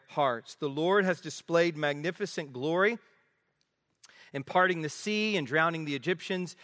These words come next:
and now we see the terror that he will place in the hearts of these people as they hear about it. You know, one of the often quoted verses here is in Joshua chapter two, uh, forty years later, uh,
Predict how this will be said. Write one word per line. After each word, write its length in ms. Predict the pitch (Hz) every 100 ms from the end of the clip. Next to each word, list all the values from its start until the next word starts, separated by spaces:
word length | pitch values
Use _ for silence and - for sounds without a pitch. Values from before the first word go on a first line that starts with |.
| - -
and 120 | 156
now 220 | 165 190
we 140 | 208 196
see 200 | - 170
the 120 | 151
terror 540 | - - 220 180 139
that 140 | 135 131
he 80 |
will 120 | 156 135
place 560 | - 170 196 202 - _ - -
in 100 | 147
the 80 | 143
hearts 360 | 139 175 190 -
of 80 | 185
these 180 | 196
people 500 | - 156 131 107 98 _ _ _ _ _ -
as 200 | 127 113
they 160 | 127 117
hear 240 | 135 127
about 320 | 110 110 104
it. 100 | 107 -
You 120 | 156
know, 80 | 143
one 160 | 180
of 100 | 170
the 80 | 143
often 440 | 156 160 - 160
quoted 360 | 139 165 156 127
verses 440 | 127 165 - 139
here 200 | - 143
is 120 | 135 135
in 120 | 135
Joshua 460 | 143 151 160 156
chapter 360 | 139 156 143 131
two, 380 | - 170 143 123 _ _ _ _ _ _ -
uh, 180 | 131 - - _ _
forty 420 | - - 190 208
years 340 | 214 202 190 170
later, 360 | 170 165 131 120 _ _ _ _ _ _ _ _ _ _ _ _ _ _ _ - 208
uh, 160 | 117